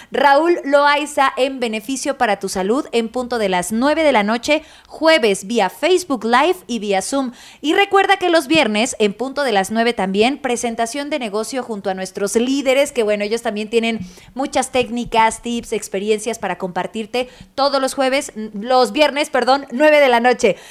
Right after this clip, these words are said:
Y bueno, también para aquellos que se preguntan qué onda con Benelate Radio, nosotros seguimos, ¿eh? Y tenemos mucho que compartirte, así que escúchanos todo el tiempo en radio punto benelate punto com.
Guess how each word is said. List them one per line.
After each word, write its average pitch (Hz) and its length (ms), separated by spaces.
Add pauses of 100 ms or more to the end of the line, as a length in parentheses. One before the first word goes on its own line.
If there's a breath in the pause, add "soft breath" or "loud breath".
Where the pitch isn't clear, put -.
(240 loud breath)
Y 262 80
bueno, 311 240
también 285 320
para 381 160
aquellos 240 340
que 240 120
se 185 100
preguntan 208 540
qué 202 180
onda 214 180
con 180 200
Benelate 190 440
Radio, 185 460
nosotros 196 420
seguimos, 220 520
¿eh? 294 160 (260 loud breath)
Y 208 80
tenemos 269 480
mucho 339 420
que 294 140
compartirte, 269 640
así 220 180
que 285 80
escúchanos 285 680
todo 208 260
el 269 120
tiempo 311 440 (240 loud breath)
en 233 180
radio 320 420
punto 269 320
benelate 254 600
punto 220 400
com. 165 240